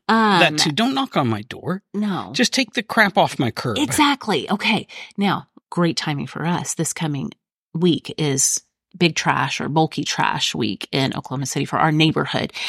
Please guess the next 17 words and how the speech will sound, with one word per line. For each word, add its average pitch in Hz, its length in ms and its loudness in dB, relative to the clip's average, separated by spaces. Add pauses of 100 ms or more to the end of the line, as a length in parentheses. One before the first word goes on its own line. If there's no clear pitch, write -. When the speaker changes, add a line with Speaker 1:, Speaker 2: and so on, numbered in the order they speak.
(280)
Speaker 1:
So 226 840 2
Speaker 2:
Once - 20 -2
a - 40 -2
Speaker 1:
everyone's 170 360 6
Speaker 2:
month. 139 320 6
Once 196 240 6
a 214 80 6
month, 185 320 6
they 160 140 2
will 139 140 2
take - 280 -4
away 131 460 0 (240)
Speaker 1:
all 165 120 2
your 151 140 -8
bulkies. 165 500 -4
Speaker 2:
your 165 140 -6
soul. 107 480 -4